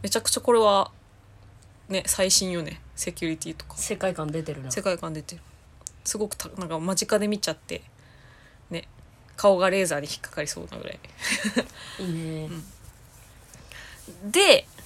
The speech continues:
Speaker 1: マーベル映画は「アベンジャーズ」見た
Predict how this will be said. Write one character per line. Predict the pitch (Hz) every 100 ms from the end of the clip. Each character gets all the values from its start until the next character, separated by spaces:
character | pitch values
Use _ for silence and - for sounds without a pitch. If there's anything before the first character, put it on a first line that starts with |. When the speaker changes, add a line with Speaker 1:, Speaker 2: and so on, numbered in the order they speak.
| - - - - - - - - - - - - - -
Speaker 1:
マ | 202 247 269
ー |
ベ | 262 269
ル | 262 254
映 | 262 240
画 | 180 165
は | 180 185 - -
「ア | 180
ベ | 190
ン | 190
ジ | 175
ャ | 160
ー |
ズ」 | 160
見 | 165 160
た | 170